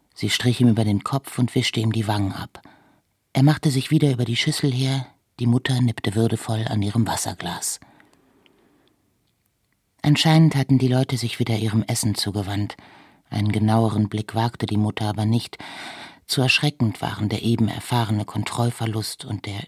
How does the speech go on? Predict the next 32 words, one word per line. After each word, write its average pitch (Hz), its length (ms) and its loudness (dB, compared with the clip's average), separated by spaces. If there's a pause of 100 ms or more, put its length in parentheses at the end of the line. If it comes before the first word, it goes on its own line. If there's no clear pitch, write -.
überwältigende 101 920 -4
Hunger, 131 300 2
der 90 160 -10
sie - 120 -8
gepackt - 540 -8 (320)
und - 160 -4
in 101 100 -2
einen 98 260 0
seltsamen 107 540 -4
Zustand - 480 -4
versetzt 95 480 -8
hatte, 98 320 -8 (480)
in 104 140 -2
dem 104 160 -2
nur 104 100 0
noch - 420 -6
Geruch, - 720 -6
Geschmack - 680 -4 (220)
und - 180 -8
Nahrung 113 440 0
zählten. - 520 -8 (1600)
"Okay", - 500 -10 (840)
sagte 107 360 -2
sie 104 120 0
leise 101 360 -2
zu - 160 -4
sich 98 200 -4
selbst - 380 -4
und 101 180 -4
atmete 110 420 -2
tief - 300 -6
durch. 101 420 -6